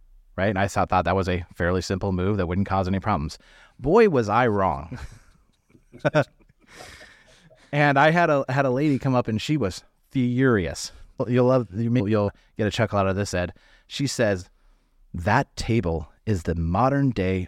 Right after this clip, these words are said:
Ark of the Covenant." And you are re-, putting it on the floor. It belongs on the stage in center. And I was like,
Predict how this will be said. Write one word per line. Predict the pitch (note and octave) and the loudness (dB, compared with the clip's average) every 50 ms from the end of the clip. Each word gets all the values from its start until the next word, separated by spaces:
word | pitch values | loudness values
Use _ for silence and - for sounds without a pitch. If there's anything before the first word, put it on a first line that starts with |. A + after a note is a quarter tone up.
| _ _ - | _ _ -2
Ark | G2+ G2+ G2 - - - | -2 -2 -2 -2 -4 -6
of | F#2 E2+ E2+ | -6 -4 -4
the | F2 - | -6 -6
Covenant." | - - - A2+ - F2+ D#2+ B1 - - - - - _ _ _ _ _ _ _ _ _ - | -6 -6 -6 -4 -4 -4 -8 -8 -10 -14 -18 -20 -20 _ _ _ _ _ _ _ _ _ -8
And | - D#2+ E2+ F2 | -6 -4 -4 -2
you | F2+ G#2 B2 B2+ | 0 0 2 2
are | G2+ F#2 | 2 2
re-, | D#2+ F2 F2+ A#2 G#2 | 2 0 0 -2 -2
putting | G2 G#2+ A#2 C#3 C#3 C3 B2+ | -2 0 2 2 2 2 0
it | B2+ D2 - - | -2 -4 -6 -4
on | F#2+ G2 F2+ | -4 -2 -2
the | D2+ | -4
floor. | - - - - G#2+ A#2+ C#3 D#3 E3 D3+ - | -6 -10 -4 -2 0 2 2 0 0 -4 -2
It | - B2+ A2 | -2 -2 0
belongs | G#2 G2 G2 G2 F#2 E2+ | 0 -2 -2 -2 -2 -4
on | F2+ D#2 | -4 -6
the | D2 - | -6 -8
stage | - - - A#2+ G#2+ F#2+ - D#2 | -8 -4 -2 -2 -2 -2 -4 -8
in | F2+ | -10
center. | - - - - A#2+ G#2 D#2+ C2 - _ _ _ _ - - _ _ _ - | -10 -10 -4 -2 -2 -2 -2 -4 -8 _ _ _ _ -20 -20 _ _ _ -4
And | A#2+ A#2+ | 0 2
I | B2 | 2
was | B2+ A#2 | 2 2
like, | B2 A#2+ A2+ G#2+ - | 2 2 0 0 -4